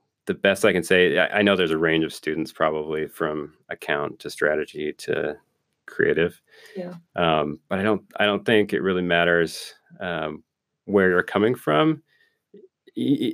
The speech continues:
Speaker 1: no matter, no matter what your role is gonna be, you still need to tell a story about your work, and you need to package it in a way where people can just glance at it and, and kinda know what you did. Um,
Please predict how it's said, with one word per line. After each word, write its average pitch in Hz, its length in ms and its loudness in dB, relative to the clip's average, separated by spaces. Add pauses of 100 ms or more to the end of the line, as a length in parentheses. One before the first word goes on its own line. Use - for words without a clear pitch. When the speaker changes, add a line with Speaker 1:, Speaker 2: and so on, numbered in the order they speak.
Speaker 1:
no 131 140 6
matter, 110 560 4
no 110 80 2
matter 107 160 6
what 107 140 4
your 101 100 2
role 92 220 4
is 95 100 -2
gonna 107 180 4
be, 107 380 0
you 101 120 -6
still 101 220 0
need 90 140 0
to 80 100 -2 (200)
tell 87 180 0
a 82 60 -2
story 80 380 -2
about 78 160 -4
your 73 120 -2
work, 82 380 -4 (400)
and 87 80 -4
you 78 60 0
need 73 60 -4
to - 60 -10
package 82 380 -2
it 80 100 -2
in 78 80 -8
a 76 80 -4
way 78 300 0
where 76 240 -4 (120)
people - 220 -8
can 76 140 -8
just - 140 -14
glance 76 340 -2
at 50 140 -2
it - 120 -4
and, - 220 -10 (240)
and - 320 -6
kinda - 200 -4
know 78 280 -2
what - 180 -4
you 80 60 -6
did. 80 280 -2 (840)
Um, 82 540 -2